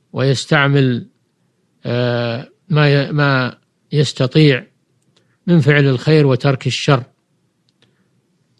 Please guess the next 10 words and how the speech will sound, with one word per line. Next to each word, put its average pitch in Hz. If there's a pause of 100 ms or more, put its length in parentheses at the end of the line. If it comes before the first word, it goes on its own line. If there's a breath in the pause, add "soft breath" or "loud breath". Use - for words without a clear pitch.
(800)
ولا 160
يحتج 147
بالقضاء 131
والقدر. 120 (1500)
الاحتجاج 139
بالقضاء 131
والقدر 147
إنما 131
هو 147
على 147